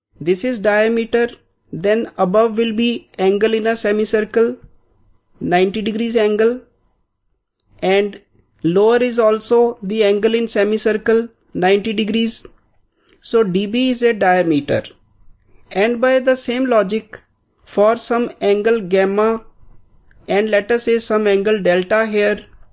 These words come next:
this angle gamma, this angle delta, we can prove that this angle is also ninety and this angle is also ninety,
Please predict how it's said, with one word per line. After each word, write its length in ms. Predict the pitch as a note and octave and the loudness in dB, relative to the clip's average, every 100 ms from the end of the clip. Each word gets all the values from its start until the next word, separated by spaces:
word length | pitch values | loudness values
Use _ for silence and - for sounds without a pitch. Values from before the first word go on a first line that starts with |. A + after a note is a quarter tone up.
| _ - _ - - - | _ -20 _ -20 -12 -6
this 320 | E3 A#3 A#3 | -2 -2 0
angle 340 | G#3+ G#3 A3 | -2 2 2
gamma, 540 | G#3+ G#3 G3+ G#3 G#3+ - | 2 0 2 2 0 -2
this 340 | F3+ G3 A3+ | -4 -4 0
angle 360 | A3+ G#3 G#3 G#3+ | 0 2 2 2
delta, 560 | F#3 F3+ F3+ G3+ G3+ - _ _ _ - | 2 2 2 0 0 -8 _ _ _ -4
we 160 | F3+ | -4
can 220 | G#3+ C4 B3+ | -2 -2 -2
prove 360 | B3 A#3+ B3 | -2 -2 -2
that 420 | G#3 G3+ G3 G3 - - - _ _ D3+ | 0 2 0 -4 -20 -20 -20 _ _ -12
this 400 | D3 G3 C4 - - | -4 -2 -2 -6 -2
angle 400 | G#3 G#3+ A#3 A#3 | 0 2 0 -2
is 300 | - G#3+ G#3+ | -4 -2 2
also 340 | G3 G3 A#3 | 2 0 -2
ninety 640 | A3 G#3 G#3 G3+ A3 A#3 - | 2 2 0 -4 -6 -8 -8
and 240 | - G3+ F3+ | -2 -2 0
this 220 | A3+ A3 | -2 0
angle 340 | G#3 G3+ G#3+ | 0 2 0
is 140 | G#3+ G#3 | 0 0
also 340 | F#3 F3+ G3+ | 2 0 0
ninety, 560 | F#3+ E3+ D3 - C#3+ | 0 0 0 0 -2